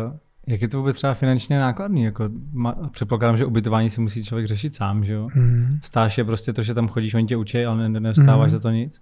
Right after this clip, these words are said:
Speaker 2: Jo, no, stáže jsou tak, že, takže ty, a to dělá to spousta lidí, že, že jezdí po stážích a je to tak, že ty si prostě jako,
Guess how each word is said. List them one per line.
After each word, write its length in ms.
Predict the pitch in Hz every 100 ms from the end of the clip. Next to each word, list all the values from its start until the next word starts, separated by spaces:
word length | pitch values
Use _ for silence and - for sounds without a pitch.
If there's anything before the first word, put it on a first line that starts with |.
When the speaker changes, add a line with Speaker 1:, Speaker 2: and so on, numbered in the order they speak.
| -
Speaker 2:
Jo, 240 | 151 151 160
no, 240 | 117 135
stáže 320 | - 147 143
jsou 180 | 147 160
tak, 180 | 151 143
že, 200 | - 151
takže 320 | 151 147 147
ty, 180 | 143 143 - - - - -
a 80 | 143
to 180 | 143 180
dělá 160 | 151 143
to 80 | 165
spousta 340 | - 143 175
lidí, 340 | 165 156 160
že, 220 | 147 156 147
že 120 | 147
jezdí 480 | 143 147 143 139 139
po 140 | 147
stážích 580 | - 135 127 135 139 -
a 100 | 143
je 60 | 131
to 120 | 135
tak, 180 | 135 123
že 100 | 139
ty 120 | 139
si 140 | -
prostě 320 | 143 139 -
jako, 360 | 135 143 139